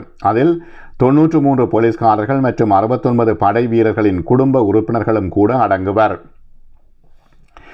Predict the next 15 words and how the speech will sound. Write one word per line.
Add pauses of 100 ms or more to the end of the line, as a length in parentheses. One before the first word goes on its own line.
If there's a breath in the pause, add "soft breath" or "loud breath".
(380 loud breath)
ஜே
வி
பியினரால்
கட்டவிழ்த்து
விடப்பட்ட
பயங்கரவாதத்திற்கு
இணையாக (120)
அரசின்
பயங்கரவாத
எதிர்ப்பு
நடவடிக்கைகளும்
அமைந்தன. (920 soft breath)
அரச
பயங்கரவாதத்தினால்
கொல்லப்பட்ட